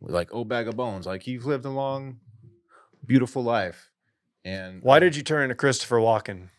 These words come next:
Speaker 1: <laughs> Did
Speaker 2: Old
Speaker 1: I?
Speaker 2: bag of bones.
Speaker 1: Old bag of bones.
Speaker 2: A long life lived, well lived.
Speaker 1: All right. Have you, have you read her name yet?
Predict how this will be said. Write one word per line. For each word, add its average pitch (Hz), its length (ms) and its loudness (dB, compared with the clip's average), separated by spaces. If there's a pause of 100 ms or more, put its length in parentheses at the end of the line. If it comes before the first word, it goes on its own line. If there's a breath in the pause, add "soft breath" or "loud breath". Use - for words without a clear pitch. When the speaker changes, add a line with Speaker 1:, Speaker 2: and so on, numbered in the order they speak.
Speaker 1:
<laughs> - 180 -20
Did - 120 4
Speaker 2:
Old 180 140 8
Speaker 1:
I? - 20 6
Speaker 2:
bag 175 240 10
of 147 100 6
bones. 139 400 6
Speaker 1:
Old 120 220 2
bag 143 180 6
of 127 100 4
bones. 110 460 4
Speaker 2:
A 135 100 -2
long 170 360 8
life 156 720 4
lived, 143 640 10
well 180 360 8
lived. 104 600 -2 (100)
Speaker 1:
All 104 100 0
right. 107 280 2 (580)
Have 107 100 4
you, 120 180 6
have 117 120 -2
you 123 100 0
read 123 200 4
her 113 100 -2
name 101 260 -6
yet? 107 240 -8